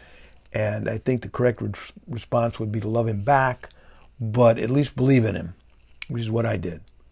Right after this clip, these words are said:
But I, I, I love the God that sent him. "For God so loved the world, he gave his only begotten Son, that whosoever,"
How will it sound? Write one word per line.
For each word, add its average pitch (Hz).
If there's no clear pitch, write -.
But 113
I, 120
I, 131
I 143
love 131
the 110
God 117
that 98
sent 107
him. 87
"For 120
God 113
so 120
loved 117
the 113
world, 117
he 110
gave 113
his 110
only 113
begotten 110
Son, 113
that 98
whosoever," 120